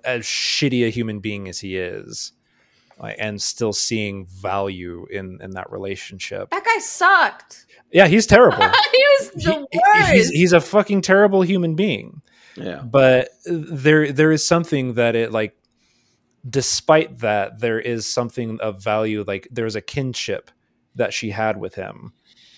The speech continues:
Speaker 1: that I fo-, I thought was really
Speaker 3: <sighs>
Speaker 1: interesting.
Speaker 3: They're, they were both really fucked up and not great
Speaker 1: Yeah.
Speaker 3: human beings, and they found something in each other that is better than both of them.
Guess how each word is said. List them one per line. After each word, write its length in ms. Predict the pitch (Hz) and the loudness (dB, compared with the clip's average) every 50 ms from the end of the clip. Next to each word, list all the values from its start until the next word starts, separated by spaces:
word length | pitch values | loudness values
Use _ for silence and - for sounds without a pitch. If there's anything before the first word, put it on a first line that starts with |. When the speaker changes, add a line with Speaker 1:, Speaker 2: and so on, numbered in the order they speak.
| _ _ - | _ _ -20
Speaker 1:
that 320 | 123 107 110 107 101 101 | -14 -6 -4 -2 -2 0
I 120 | 101 104 104 | 0 -2 -2
fo-, 280 | - - - 127 113 101 | -4 -4 -2 -2 0 0
I 120 | 110 110 | 0 -2
thought 240 | 104 - 123 113 - | -2 0 -2 -2 0
was 160 | 101 101 95 95 | -2 -6 -8 -8
really 320 | 98 110 110 107 101 95 | -8 -6 -6 -6 -6 -8
Speaker 3:
<sighs> 20 | |
Speaker 1:
interesting. 420 | 101 - - 107 95 - - - 127 | -10 -10 -12 -14 -14 -12 -6 0 4
Speaker 3:
They're, 260 | 131 131 123 - - - | 4 4 4 4 0 0
they 120 | 131 131 139 | 2 4 4
were 120 | 147 143 | 4 2
both 320 | - - 139 143 151 147 110 | 2 4 4 4 4 2 0
really 280 | 107 117 127 135 143 | 0 0 2 2 2
fucked 360 | 135 - - 139 127 123 - 127 | -2 0 2 2 2 2 4 4
up 240 | 120 120 - - - | 4 4 2 0 -6
and 360 | - 110 104 104 104 90 71 | -4 -4 -2 -4 -6 -8 -6
not 300 | 110 110 107 110 110 - | 0 2 2 2 0 0
great 160 | - 113 113 | 2 2 2
Speaker 1:
Yeah. 160 | 117 117 101 | 4 2 0
Speaker 3:
human 320 | 98 104 113 110 107 104 95 | -4 -4 -4 -4 -4 -6 -4
beings, 500 | 107 104 107 107 104 104 101 101 - - | -4 -4 -2 -2 -2 -4 -6 -8 -12 -10
and 380 | - 92 98 98 95 95 101 101 | -10 -8 -6 -6 -6 -6 -4 -4
they 180 | 107 98 98 | -2 -2 -2
found 440 | 92 - - 107 104 101 101 101 98 | -4 2 4 4 4 4 2 0 -2
something 480 | - - 101 98 - 104 101 98 98 - | -2 -2 -2 -2 -2 -4 -4 -4 -6 -8
in 160 | - 98 101 | -8 -6 -6
each 220 | 104 98 92 - | -6 -6 -4 0
other 380 | 104 98 98 95 95 95 92 92 | 0 2 2 2 0 -2 -2 -4
that 360 | 92 - 95 92 90 - - | -4 -4 -4 -4 -4 -4 -4
is 540 | 87 98 95 95 95 92 92 92 - - - _ _ _ _ _ _ _ _ _ _ | -6 -6 -6 -6 -6 -8 -10 -12 -16 -20 -20 _ _ _ _ _ _ _ _ _ _
better 420 | 127 - 113 107 104 104 104 101 | -4 0 2 2 4 4 2 0
than 240 | 101 98 98 98 98 | 0 -4 -4 -6 -6
both 320 | - - 95 92 95 - - | -6 -6 -4 -6 -6 -8 -12
of 80 | 90 | -10
them. 380 | 92 90 85 82 78 58 _ | -8 -8 -8 -8 -12 -16 _